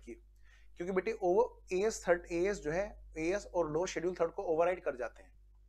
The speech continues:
तो एएस थर्टीन से सिर्फ लेंगे वैल्यू, लेकिन शेड्यूल थर्ड में हम उसे किस जगह रखेंगे, वो इस डेफिनेशन के according रखेंगे। तो ये बावजूद इसके कि वो वहां पर लॉन्ग टर्म के हिसाब से उसकी कॉस्ट पे वैल्यू होगा,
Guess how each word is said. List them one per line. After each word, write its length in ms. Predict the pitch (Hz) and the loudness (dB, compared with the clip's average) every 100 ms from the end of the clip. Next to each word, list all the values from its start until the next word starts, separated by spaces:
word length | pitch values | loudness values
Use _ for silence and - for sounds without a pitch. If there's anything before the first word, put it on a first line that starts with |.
| - - - - - | -20 -20 -20 -20 -8
तो 160 | 202 247 | -6 -2
एएस 340 | 190 247 240 190 | 2 2 2 -2
थर्टीन 320 | 185 220 233 - | -2 -2 -6 -6
से 160 | 240 | -6
सिर्फ 240 | - 226 202 | -2 -2 0
लेंगे 260 | 208 214 | 0 0
वैल्यू, 320 | 156 139 156 220 - - - - - | 2 2 0 -8 -12 -20 -20 -16 -8
लेकिन 140 | 202 | -6
शेड्यूल 400 | 202 - 170 233 | -4 -2 0 -2
थर्ड 300 | 226 208 220 | 0 4 4
में 200 | 190 202 | 4 0
हम 200 | 196 214 | -2 -2
उसे 160 | 208 233 | -4 -6
किस 260 | - 233 | -4 -4
जगह 260 | 170 170 208 | 2 2 2
रखेंगे, 400 | 196 - 175 208 | -2 -4 -4 -4
वो 200 | 208 226 | -6 -8
इस 180 | 220 - | -8 2
डेफिनेशन 420 | 160 165 208 196 | 4 4 0 -6
के 160 | 202 196 | -8 -8
according 340 | - 165 160 | -8 -8 -10
रखेंगे। 360 | 120 - 113 110 - - - - - | -12 -14 -20 -20 -20 -20 -20 -14 -8
तो 60 | |
ये 400 | 165 185 233 190 | -4 0 2 2
बावजूद 500 | 196 147 156 175 233 | 2 6 6 6 2
इसके 260 | 220 - 220 | -2 -2 -4
कि 100 | 220 | -4
वो 140 | 214 | -2
वहां 220 | 196 170 185 | 0 0 2
पर 360 | 196 214 - - | 2 0 -12 -10
लॉन्ग 280 | 156 185 185 | -2 -2 2
टर्म 140 | 254 | 2
के 120 | 247 240 | 2 0
हिसाब 200 | 214 202 | 0 0
से 120 | 214 | -2
उसकी 220 | - 226 | -4 -10
कॉस्ट 360 | - 214 214 226 | -4 -2 0 0
पे 60 | |
वैल्यू 280 | 196 190 190 | 0 2 0
होगा, 380 | 147 156 214 | 0 -2 -4